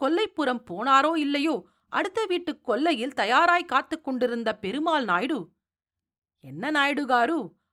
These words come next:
அந்த மூலையை எப்போது கொத்தினீர்? நேற்று சாயங்காலம் வரை கொத்தியிருக்க காணோமே?" என்று கேட்டார்.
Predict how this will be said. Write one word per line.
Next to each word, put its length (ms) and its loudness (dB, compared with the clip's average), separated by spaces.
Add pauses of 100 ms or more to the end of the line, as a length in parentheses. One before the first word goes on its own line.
அந்த 460 -4
மூலையை 580 -2
எப்போது 520 -2
கொத்தினீர்? 600 -2 (380)
நேற்று 380 -8
சாயங்காலம் 640 0
வரை 260 -2
கொத்தியிருக்க 600 -2
காணோமே?" 680 0 (400)
என்று 320 -4
கேட்டார். 540 0